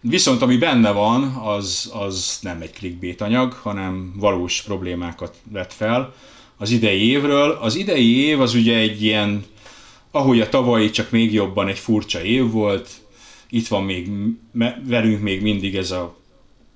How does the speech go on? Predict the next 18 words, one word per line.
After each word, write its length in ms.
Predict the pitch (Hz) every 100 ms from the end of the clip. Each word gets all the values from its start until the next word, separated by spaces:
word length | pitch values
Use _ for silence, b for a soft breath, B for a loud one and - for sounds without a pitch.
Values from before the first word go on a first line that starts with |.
| _ _ - _
átkozott 540 | 139 123 - 120 104 101
rohadt 300 | 98 90 87
vírus. 580 | 101 110 131 - - B B B B B -
Most 200 | 95 -
már 320 | 101 95 - -
eltakarodhatna 960 | 104 101 - 92 90 87 110 - 95
innen 300 | 90 92 90
valahova, 540 | 90 90 90 92 92 90
mert 260 | 87 82
szerintem 600 | - 85 87 90 87 78 - - -
mindenki 600 | 147 151 123 110 104 104
nagyon 240 | 98 95
unja 440 | 92 92 92 98 87
a 60 |
jelenlétét, 800 | 87 98 98 92 90 - 87 -
nem 160 | 104 95
hívta 320 | 95 87 85
senki, 500 | - 92 87 82